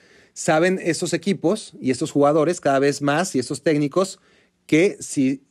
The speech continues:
se quiere corregir el error original o lo que ellos creen que fue un error original, lo que tienen que hacer es una falta,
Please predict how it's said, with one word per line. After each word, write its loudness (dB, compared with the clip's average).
se -8
quiere 2
corregir 0
el -2
error 2
original 0
o -6
lo 0
que 0
ellos 2
creen 2
que -4
fue -2
un 0
error 2
original, 0
lo 0
que -2
tienen 0
que -2
hacer -2
es -4
una -2
falta, -4